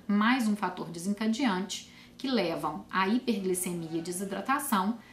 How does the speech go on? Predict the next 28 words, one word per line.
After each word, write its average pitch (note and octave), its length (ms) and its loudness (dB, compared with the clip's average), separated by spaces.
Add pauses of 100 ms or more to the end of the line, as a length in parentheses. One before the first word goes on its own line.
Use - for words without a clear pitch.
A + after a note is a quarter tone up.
(140)
mas A3+ 280 4
também G#3+ 480 4
a A3+ 40 4
um A#3 100 4
aumento A#3 360 4
do A#3+ 100 4
metabolismo A3+ 680 4
do A3+ 100 4
lis-, A#3+ 220 2
do G3+ 100 2
li-, A3+ 200 4
dos G3+ 280 -4
lipídios A#3 600 4
no F#3+ 80 0
organismo, G3+ 600 4 (300)
com A#3+ 140 2
formação A#3 520 4
de B3+ 100 -4
corpos G3 340 0
cetônicos A3+ 680 -2
ácidos G3+ 680 0
e A3+ 100 2
acidose G3+ 500 0
metabólica. - 760 -4 (880)
No C#4 100 4
estado G#3 380 4
hiperglicêmico F3 720 -4
hiperosmolar, F#3 880 0